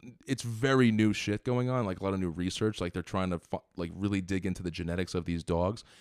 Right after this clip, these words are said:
but there are all of these dogs living in the Chernobyl area, and they're not, they're not, you know, mutated or, seemingly. This is new stuff, but, like, they're fine. S-, uh, they seem okay. They don't seem harmed. They don't seem like they're all, like, you know, deformed. Like,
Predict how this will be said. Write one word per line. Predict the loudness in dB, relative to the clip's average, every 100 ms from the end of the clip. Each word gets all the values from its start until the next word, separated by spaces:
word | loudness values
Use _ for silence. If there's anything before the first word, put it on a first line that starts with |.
| -6
but | 0
there | 4 6
are | 6 6
all | 8 6
of | 4
these | 2 2
dogs | 4 6 6 2 -2
living | 0 0 0
in | 0
the | -4
Chernobyl | -4 -2 0 0 0
area, | 2 4 4 2 -4 _ -6
and | 0
they're | 2
not, | 4 4 2 -4 _ _ _ _ _ _ _ -4
they're | 0
not, | 2 2 0 -6 _ -16 -10
you | -8
know, | -6
mutated | 4 8 8 6 4 6 6 6
or, | 4 4 0 -6 -20 -20 -20 _ _ -4
seemingly. | 4 4 4 0 -4 -10 -8
This | -4
is | -2 4
new | 4
stuff, | 4 2 -2 -4 -6
but, | -2
like, | -2 -4 -8 -20 -20 -8
they're | 2 2
fine. | 6 8 8 6 -2 -8 -8
S-, | -8
uh, | -8 -4
they | -2
seem | 0 2 2 4
okay. | 2 2 -2 -2 -4
They | -2
don't | 2 2
seem | 2 2 2
harmed. | 0 -2 -2 -2
They | 0
don't | 0 0
seem | -2 -2 -2
like | -2
they're | -2 0
all, | 0 0
like, | -2 -2 -2
you |
know, | -2
deformed. | -2 -6 -4 -2
Like, | -2